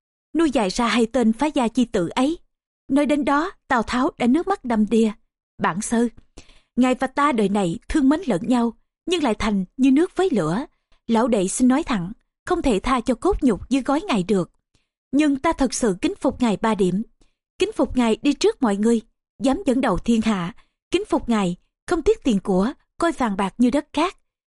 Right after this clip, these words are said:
Kính phục ngài không sợ an nguy, vững như bàn thạch. Nếu nói đến mấy điểm ấy, dù cho ngài có nằm dưới đất, ta đứng trên đây, thì ta vẫn cứ thua ngài. Ân oán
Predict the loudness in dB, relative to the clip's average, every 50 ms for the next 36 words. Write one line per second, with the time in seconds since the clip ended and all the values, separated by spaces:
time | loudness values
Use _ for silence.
0 | _ -4 -4 -4 -2 -2 -2 -2 -2 0 0 0 0 -2 -2 -2 0 -2 0 0
1 | -2 -4 -4 -2 -2 0 2 4 4 4 4 2 0 -2 _ _ _ _ _ -2
2 | 0 0 2 2 0 0 0 0 0 -2 -2 -2 -4 -4 -6 _ _ -20 _ _
3 | _ _ _ _ _ _ _ _ _ 0 2 4 4 4 2 0 0 0 0 2
4 | 0 0 0 0 0 2 0 0 0 0 0 0 0 0 -2 -4 _ _ _ _
5 | _ _ -4 -2 0 0 2 0 0 2 2 0 0 0 -2 -2 0 0 -2 -2
6 | 0 -2 0 0 0 -2 -2 _ _ _ _ _ _ _ _ -2 0 0 0 0
7 | -2 0 -2 0 0 2 2 0 0 -2 -6 _ _ _ _ 0 0 0 2 2
8 | 0 0 0 -2 0 0 0 0 0 0 0 2 2 2 0 0 -2 -4 _ _
9 | _ _ _ _ _ _ _ _ _ _ -2 0 2 2 2 2 0 0 0